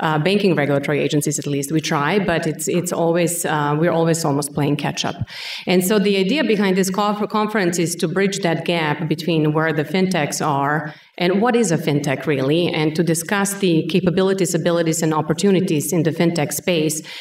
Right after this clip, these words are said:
and how regulatory agencies can be, um, better prepared to respond and to set up a regulatory framework that makes sense for that future of, of banking.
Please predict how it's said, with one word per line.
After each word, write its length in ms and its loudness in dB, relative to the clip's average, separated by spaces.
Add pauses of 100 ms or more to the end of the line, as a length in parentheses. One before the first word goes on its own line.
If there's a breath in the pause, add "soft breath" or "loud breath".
(120)
and 160 2
how 300 0
regulatory 560 2
agencies 480 0
can 380 0
be, 320 2
um, 420 -2 (240 loud breath)
better 320 2
prepared 580 0
to 80 -4
respond 680 0
and 160 0
to 80 -2
set 200 0
up 120 0
a 80 4
regulatory 500 2
framework 460 2
that 160 0
makes 200 0
sense 440 0 (340 loud breath)
for 180 2
that 220 0
future 640 0
of, 300 -2
of 260 -2
banking. 560 0